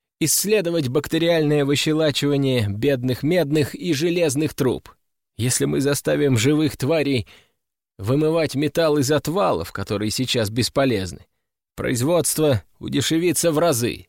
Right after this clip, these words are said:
Настоящая фантастика, конечно, но я записал и ее. Иногда нужно ставить невыполнимые задачи, чтобы добиться возможного.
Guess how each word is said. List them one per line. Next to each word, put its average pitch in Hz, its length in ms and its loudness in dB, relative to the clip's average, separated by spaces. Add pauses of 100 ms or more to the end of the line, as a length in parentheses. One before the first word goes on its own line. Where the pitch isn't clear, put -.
(600)
Настоящая 160 760 0
фантастика, 156 800 -2
конечно, 110 580 -2 (520)
но 120 80 -6
я 156 220 -2
записал 156 540 0
и 156 60 4
ее. 120 440 2 (960)
Иногда 175 400 2
нужно 180 320 2
ставить 175 560 0
невыполнимые 180 800 0
задачи, 165 560 0
чтобы 104 320 -4
добиться 131 760 0
возможного. 120 840 0